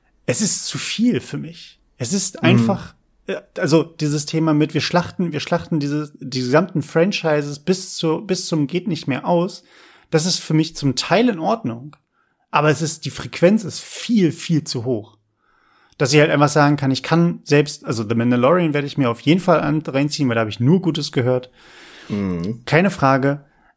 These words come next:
Speaker 1: Aber ich möchte nicht als Zuschauer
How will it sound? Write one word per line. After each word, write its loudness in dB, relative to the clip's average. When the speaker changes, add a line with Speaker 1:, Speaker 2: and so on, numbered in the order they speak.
Speaker 1:
Aber 4
ich -4
möchte 2
nicht 2
als -2
Zuschauer 0